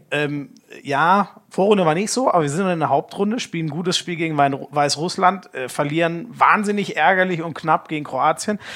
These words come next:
Und auf einmal werden wir nach dem Trainer gefragt. Trainerdiskussion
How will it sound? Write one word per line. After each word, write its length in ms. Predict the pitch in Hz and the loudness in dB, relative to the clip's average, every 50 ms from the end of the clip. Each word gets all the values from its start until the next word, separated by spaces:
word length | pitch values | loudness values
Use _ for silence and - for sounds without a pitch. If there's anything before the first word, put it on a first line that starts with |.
| - - - - - - - _ _ - | -16 -16 -18 -20 -20 -20 -20 _ _ -4
Und 100 | 151 139 | 2 2
auf 120 | 135 - | 2 2
einmal 240 | - 135 151 165 160 147 | 2 0 0 0 0 0
werden 140 | 160 156 | 0 0
wir 80 | 160 156 | 0 0
nach 140 | 151 147 131 | 0 0 0
dem 80 | 147 | -2
Trainer 320 | 139 - - 208 185 139 113 | -6 -4 -4 -2 0 -2 -2
gefragt. 640 | 101 98 - - 80 80 90 - - - - - _ _ _ _ _ _ _ - | -4 -8 -12 -10 -10 -10 -10 -10 -12 -18 -20 -20 _ _ _ _ _ _ _ -4
Trainerdiskussion 920 | - 160 180 165 139 117 110 - - - 117 - - 123 98 95 90 | 0 0 2 2 0 -2 -4 -6 -6 -6 -8 -6 -6 -6 -8 -10 -14